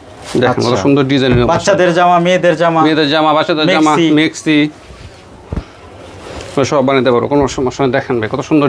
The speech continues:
Speaker 1: ডিজাইন এগুলো, মাশাআল্লাহ। প্রত্যেকটা ডিজাইন, এক একটা ডিজাইন তো একটা কম না। আর ফকির কিন্তু একটা বাংলাদেশের একটা ভালো একটা ব্র্যান্ড, বুঝছেন? দেখেন, ফকিরের উপর কোনো প্রকার কাপড় নাই। এই যে দেখেন, এটা হান্ড্রেড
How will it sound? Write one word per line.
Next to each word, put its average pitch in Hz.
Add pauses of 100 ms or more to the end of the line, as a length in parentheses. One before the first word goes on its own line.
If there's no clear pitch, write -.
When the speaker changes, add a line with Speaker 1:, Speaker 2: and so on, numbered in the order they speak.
Speaker 1:
ডিজাইন 123
এগুলো, 117 (100)
মাশাআল্লাহ। 117 (540)
প্রত্যেকটা 220
ডিজাইন, 180
এক 190
একটা 202 (100)
ডিজাইন 180
তো 170
একটা 160
কম 196 (120)
না। 110 (1700)
আর 139
ফকির 180
কিন্তু 214
একটা 202
বাংলাদেশের 196
একটা 170 (100)
ভালো 151
একটা 160
ব্র্যান্ড, 120 (160)
বুঝছেন? 147 (1600)
দেখেন, 117 (520)
ফকিরের 180
উপর 190
কোনো 196
প্রকার 160
কাপড় 170
নাই। 107 (640)
এই 127
যে 117 (260)
দেখেন, 113 (120)
এটা 127
হান্ড্রেড 175